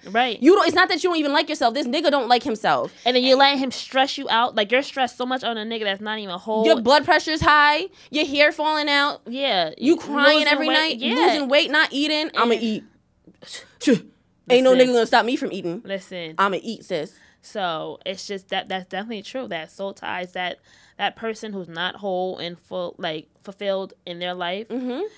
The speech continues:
Speaker 1: and they think they are. They think they're this grown ass man.
Speaker 2: Ah.
Speaker 1: You know, I'm a grown ass man 'cause
Speaker 2: I'm
Speaker 1: I
Speaker 2: a
Speaker 1: got a
Speaker 2: grown ass
Speaker 1: dick and
Speaker 2: man.
Speaker 1: balls. Like,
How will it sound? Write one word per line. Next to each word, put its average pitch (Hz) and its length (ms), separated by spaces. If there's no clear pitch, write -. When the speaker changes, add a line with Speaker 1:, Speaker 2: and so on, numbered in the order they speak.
Speaker 1:
and 202 160
they 196 80
think 247 240
they 220 140
are. 185 160
They 180 120
think 233 240
they're 196 300
this 196 160
grown 208 340
ass 185 260
man. 185 420
Speaker 2:
Ah. 247 460
Speaker 1:
You 240 60
know, 214 440
I'm 208 140
a 226 60
grown 233 260
ass 240 180
man 247 140
'cause 220 100
Speaker 2:
I'm - 20
Speaker 1:
I - 20
Speaker 2:
a - 20
Speaker 1:
got 220 120
a - 20
Speaker 2:
grown 202 160
ass 220 80
Speaker 1:
dick 233 200
and 208 120
Speaker 2:
man. - 0
Speaker 1:
balls. 208 460
Like, 202 260